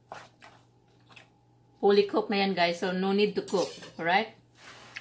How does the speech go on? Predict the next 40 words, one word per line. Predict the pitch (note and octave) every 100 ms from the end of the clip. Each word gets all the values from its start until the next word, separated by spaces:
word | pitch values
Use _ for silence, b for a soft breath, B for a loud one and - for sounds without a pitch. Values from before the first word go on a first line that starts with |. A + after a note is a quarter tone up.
| -
So, | G3+ G3+
now | A#3
we're | B3 A#3+
done | A#3+ A#3
slicing | G#3+ G3+ A3+ A#3 G#3+
our | G#3 G#3+
vegetables. | F#3+ F#3+ - - G3 F#3 A#3+ G4+
We | B3
are | F#3+ G3
going | E3+ F#3+ G#3+ A#3
to | G3
organize | F#3+ F3 F3 F#3+ A#3 A3
that | F3+ F3+ -
to | G3
our | F3+ F3 F3 -
platter. | F3+ F3+ G3 A#3 G3 E3+ _ _ - - _ - - _ _ - - _ _ _ -
So, | A#3+
guys, | A#3 C4 C4+
tapos | - C4 C#4 C4+
na | C4
tayong | C4 B3+ B3 B3 B3 A#3+
mag-chop-chop | A#3 A3 F#3+ A#3+ - - A#3 A3+
ng | A3+
ating | G3+ G#3+ A3 G#3+
vegetables. | G#3 G3 - - A3 G3+ G3+ A#3 -
Ngayon, | A#3 A#3+ G3 A3 B3+
i-, | G3+ G#3 G#3+ B B B
i-organize | G#3 A3 A3 A3 A3 A3 A3 A3+
na | G3+
natin | G3+ G#3 G3+
dito | G3+ F#3
sa | - E3+ G3
ating | F#3+ G#3 A#3 A#3+
platter. | F#3+ E3+ E3 G3 F#3 E3+ -
First, | G3 G#3+ A3+
we | G3+
are | G#3 F#3
going | G3+ G3+
to | F#3+
put | F#3 G#3